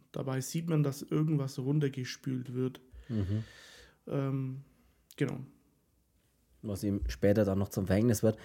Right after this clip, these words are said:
Speaker 2: Im Prinzip ist es dann so, ähm, wir haben, ja, beide wissen natürlich erstmal gar nicht, was los ist und was jetzt hier los ist. Und, äh, es geht dann darum, dass sie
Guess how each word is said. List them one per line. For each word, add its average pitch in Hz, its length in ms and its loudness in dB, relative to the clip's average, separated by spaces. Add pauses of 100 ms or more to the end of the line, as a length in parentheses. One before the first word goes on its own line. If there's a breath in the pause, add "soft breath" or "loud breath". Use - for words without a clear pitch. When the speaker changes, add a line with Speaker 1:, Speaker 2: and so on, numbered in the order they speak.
(140 loud breath)
Speaker 2:
Im 120 100 10
Prinzip 147 380 6
ist 175 140 8
es 156 120 4
dann 127 220 6
so, 190 420 6 (380 soft breath)
ähm, 139 500 10
wir 123 220 10
haben, 139 640 8 (1300 loud breath)
ja, 139 340 8 (100)
beide 143 460 8
wissen 143 140 6
natürlich 135 240 6
erstmal 131 280 4
gar 123 100 8
nicht, 131 100 6
was 110 120 4
los 143 200 6
ist 139 120 4
und 120 100 6
was 120 140 6
jetzt 117 120 0
hier 107 80 6
los 165 240 6
ist. 180 280 4
Und, 127 500 4
äh, 123 280 4
es - 220 0
geht 139 180 4
dann 131 140 6
darum, 147 440 8
dass 123 360 6
sie 123 400 8